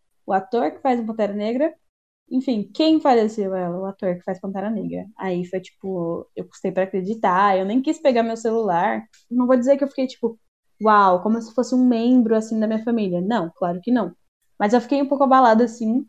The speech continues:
porque é uma perda, é uma perca muito grande, né? É, não, ele não era só um puto ator, mas ele também era dramaturgo, ele era diretor,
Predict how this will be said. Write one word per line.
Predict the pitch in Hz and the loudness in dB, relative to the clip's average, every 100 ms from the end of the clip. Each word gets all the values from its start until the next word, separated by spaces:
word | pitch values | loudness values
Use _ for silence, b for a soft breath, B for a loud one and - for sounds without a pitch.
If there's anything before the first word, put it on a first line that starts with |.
| _ | _
porque | 202 - 226 | -4 2 4
é | |
uma | 233 254 | 4 4
perda, | 269 262 247 254 | 6 6 6 4
é | 233 | 4
uma | 240 240 | 2 4
perca | 240 262 | 2 4
muito | 262 269 294 | 2 4 4
grande, | 240 240 214 | 4 2 0
né? | 196 226 _ - | -4 -8 _ -8
É, | 190 185 | -4 -2
não, | 190 202 | -2 -2
ele | 220 226 | -2 0
não | 233 | 2
era | 240 | 2
só | 247 - 247 | 2 2 2
um | 269 | 0
puto | 269 262 247 | -2 0 0
ator, | 247 226 220 226 - _ _ _ | 0 0 0 -2 -10 _ _ _
mas | 220 | 0
ele | 220 214 | 0 0
também | 240 220 | 0 0
era | 220 | 0
dramaturgo, | 214 220 220 226 208 208 202 | 0 -2 -4 -4 -4 -6 -10
ele | 196 202 | -8 -4
era | 202 196 | -4 -4
diretor, | 202 202 - 220 202 190 | -4 -4 -4 -4 -2 -4